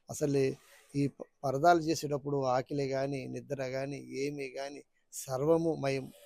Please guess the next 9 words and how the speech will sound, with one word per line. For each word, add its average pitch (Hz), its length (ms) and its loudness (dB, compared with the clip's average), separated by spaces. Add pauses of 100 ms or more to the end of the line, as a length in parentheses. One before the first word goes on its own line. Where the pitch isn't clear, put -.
(180)
ఆ 120 60 -6
స్వామి 143 560 -4 (640)
గర్భాలయానికి, 139 800 0
ఆ 131 100 0
ఆనందం 139 580 0
నిలిచిన 139 300 -6
వాడికి 139 420 -8 (920)
చేసి 170 440 4 (180)
సమర్పించడము, 156 1040 0